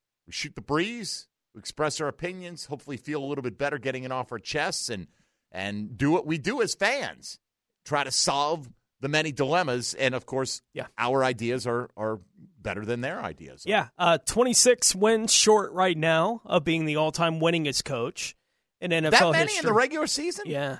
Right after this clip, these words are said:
Speaker 1: I thought it was, like, fifteen.
Speaker 2: I thought it was, this may be a list that includes the playoffs. I just found a list.
Speaker 1: I
Speaker 2: And
Speaker 1: would
Speaker 2: the
Speaker 1: think Belichick has more playoff wins than Shula, though.
Speaker 2: Among the most losses, I have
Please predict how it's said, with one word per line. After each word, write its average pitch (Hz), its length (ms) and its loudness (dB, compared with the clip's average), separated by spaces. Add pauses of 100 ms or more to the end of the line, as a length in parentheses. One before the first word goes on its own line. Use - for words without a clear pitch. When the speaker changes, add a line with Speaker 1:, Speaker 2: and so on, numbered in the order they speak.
(160)
Speaker 1:
I - 40 -20
thought 370 160 -2
it 349 60 -4
was, 294 120 -8
like, 220 140 -6 (120)
fifteen. 202 680 -12 (480)
Speaker 2:
I 156 160 -4 (160)
thought 156 200 -2
it 135 80 -4
was, 131 320 -4 (160)
this 175 360 -4
may 175 180 4
be 156 140 2
a 151 60 2
list 156 260 0
that 156 100 0
includes 151 400 -2
the - 80 -12
playoffs. 131 480 -2
I 131 60 -8
just 139 280 -2 (200)
found 151 260 -2
a 113 60 -10
list. 151 420 2 (100)
Speaker 1:
I 175 80 6
Speaker 2:
And 175 80 6
Speaker 1:
would 160 100 0
Speaker 2:
the 160 60 4
Speaker 1:
think 165 160 -2
Belichick 208 420 0
has 190 140 -2
more 233 240 -2
playoff 123 400 -2
wins 101 260 -6
than 101 100 -8
Shula, 80 360 -8
though. 65 80 -6
Speaker 2:
Among 185 500 4
the 160 640 2 (100)
most 165 400 4
losses, 170 1120 4 (460)
I 147 240 2
have 156 580 4